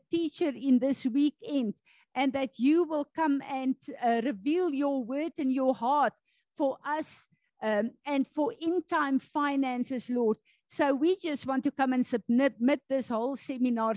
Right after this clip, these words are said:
to you, and we want to ask you that you will even come and hover over us, Father, and that you will create and recreate and align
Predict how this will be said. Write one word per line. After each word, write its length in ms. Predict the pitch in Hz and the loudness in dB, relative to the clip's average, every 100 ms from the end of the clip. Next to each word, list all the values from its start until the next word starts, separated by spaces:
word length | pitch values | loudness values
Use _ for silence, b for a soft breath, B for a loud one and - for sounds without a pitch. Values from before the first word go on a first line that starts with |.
| - | -2
to 80 | 240 | -4
you, 240 | 220 240 | -2 2
and 160 | 226 220 | 2 2
we 100 | 233 | -2
want 200 | 226 240 | -4 -4
to 120 | 269 - | -6 -2
ask 340 | 285 285 - - | 0 0 -2 0
you 160 | 269 | 0
that 200 | 220 214 - | 0 -2 -2
you 180 | 254 | -2
will 180 | 277 262 - | -2 -2 -2
even 340 | 285 277 269 - | -2 0 0 0
come 200 | 269 254 | -2 0
and 100 | 240 | -2
hover 340 | 208 233 254 - | -2 -2 -4 -2
over 280 | 269 262 277 - | 0 2 0 -2
us, 280 | 247 247 - | -6 -8 -6
Father, 380 | 277 262 240 214 b b b | -2 0 0 -4 b b b
and 160 | - 254 | -2 0
that 200 | 247 240 | 0 0
you 140 | 247 311 | 2 2
will 140 | 294 | 2
create 720 | - 269 262 226 202 254 339 - | -2 -4 -2 -2 0 -2 -2 -6
and 260 | - 254 240 | 0 2 2
recreate 720 | 214 277 320 - 285 247 233 226 | 2 0 0 -4 -4 -2 -4 -2
and 200 | 233 226 | -4 -2
align 760 | 170 233 202 220 269 320 262 196 | 0 0 0 2 2 2 0 -4